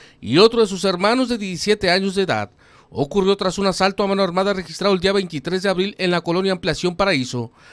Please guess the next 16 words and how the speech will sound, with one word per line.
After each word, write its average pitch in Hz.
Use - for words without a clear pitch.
a 95
donde 131
arribaron 190
a 180
bordo 190
de 185
un 196
automóvil 190
Nissan 185
Suru 196
color 180
oro 190
sin 156
placas 175
de 170
circulación. 147